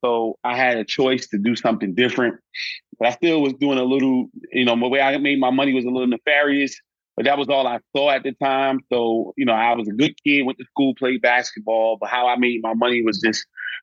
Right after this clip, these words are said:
a little different. I became a felon in, in my first year of college. And, um, you know, I finished school with great grades, dean's list, but I couldn't get a job because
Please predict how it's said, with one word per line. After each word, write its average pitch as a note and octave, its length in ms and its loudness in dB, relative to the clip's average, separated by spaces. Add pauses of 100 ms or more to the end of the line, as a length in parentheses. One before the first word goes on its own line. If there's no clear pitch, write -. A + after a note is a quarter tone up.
(100)
a A#2 60 0
little B2 240 0
different. A#2+ 440 -2 (680)
I - 60 -8
became C#3+ 320 0
a B2+ 80 0
felon D3+ 480 0
in, A#2+ 240 0
in A#2+ 260 -2
my A2+ 200 -2
first C#3 240 -2
year B2+ 140 2
of G#2+ 80 -8
college. C3+ 580 -2 (640)
And, A2+ 360 2
um, A2 680 0
you B2 100 2
know, A2 140 4
I G#2+ 140 -2
finished D#3 360 0
school D#3 460 0
with A#2 180 -2
great C3 300 0
grades, C3 400 0
dean's B2+ 320 0
list, C3 240 0
but A2 100 -2
I A2 60 2
couldn't B2 220 -4
get A#2+ 80 -2
a G#2+ 80 -2
job B2+ 160 2 (920)
because G#2+ 640 0